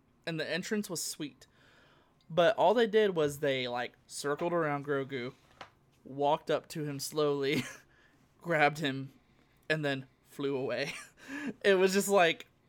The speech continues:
a weird use of Death Troopers, I think, is, like, the, the way that I would put it. It's like, I, it could have, I mean, like, you didn't need the Death Troopers for that.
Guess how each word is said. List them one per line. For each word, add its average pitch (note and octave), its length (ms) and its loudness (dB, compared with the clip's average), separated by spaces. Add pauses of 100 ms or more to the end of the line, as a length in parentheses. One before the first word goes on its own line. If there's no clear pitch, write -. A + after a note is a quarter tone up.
a F3+ 80 2
weird G#3+ 380 -2
use E3 400 0
of C#3+ 120 -4
Death B2+ 240 -4
Troopers, C3+ 400 -8
I C#3+ 80 -2
think, D3+ 220 -4
is, D3 200 -6
like, C#3+ 180 -2
the, C#3+ 240 -2 (120)
the D3+ 160 0 (320)
way D3+ 300 0
that C#3+ 140 -4
I C3+ 80 -2
would C3+ 180 -6
put C3 180 -8
it. A#2 120 -10
It's C#3 140 -10
like, C#3 180 -2 (1400)
I, G3 120 -4 (380)
it - 120 -20
could B3+ 140 -4
have, G#3+ 100 -4 (140)
I G3 100 -4
mean, F#3+ 140 -2
like, F3+ 200 -2
you G3+ 120 -6
didn't F3 340 -8
need D3 300 -8
the E3 80 -6
Death E3 320 -2
Troopers G3+ 320 -6
for G3+ 160 -4
that. G3 320 0